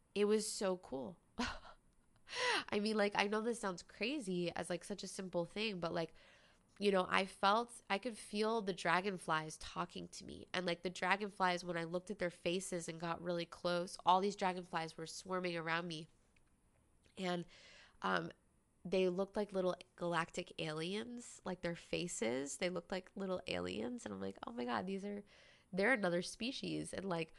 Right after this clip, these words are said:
what medicine do they have to share with me?" And I was just, like, feeling their energy and getting to know them. And, um, then there was this really beautiful blue heron and this, uh, bird. Uh,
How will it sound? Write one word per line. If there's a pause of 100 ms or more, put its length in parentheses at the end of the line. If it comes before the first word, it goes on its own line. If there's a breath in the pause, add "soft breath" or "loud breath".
(220 loud breath)
what
medicine
do
they
have
to
share
with
me?"
And
I
was
just,
like,
feeling
their
energy
and
getting
to
know
them. (540 loud breath)
And,
um,
then
there
was
this
really (260)
beautiful
blue
heron (160)
and (280)
this, (100)
uh, (640)
bird. (720 soft breath)
Uh,